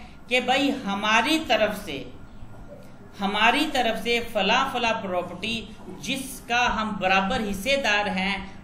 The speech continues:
वो सेल परचेज करने का हम पूरे के पूरा हक इसको देते हैं। और उसके ऊपर फिर शनाख्ती कार्ड के जो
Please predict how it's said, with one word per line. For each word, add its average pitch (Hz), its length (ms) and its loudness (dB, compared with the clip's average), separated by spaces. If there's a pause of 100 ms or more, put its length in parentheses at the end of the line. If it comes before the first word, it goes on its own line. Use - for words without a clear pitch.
वो 247 180 0
सेल 247 540 2
परचेज 214 540 -2
करने 202 320 -2
का 202 580 -2
हम 226 200 2
पूरे 285 540 2
के 254 160 0
पूरा 220 400 0
हक 190 260 -2
इसको 202 280 -4
देते 147 320 -6
हैं। 127 560 -12
और 247 180 4
उसके 254 160 -2
ऊपर 247 260 0
फिर 226 140 -2
शनाख्ती 190 580 -2
कार्ड 226 300 0
के 208 300 -4
जो 185 420 -6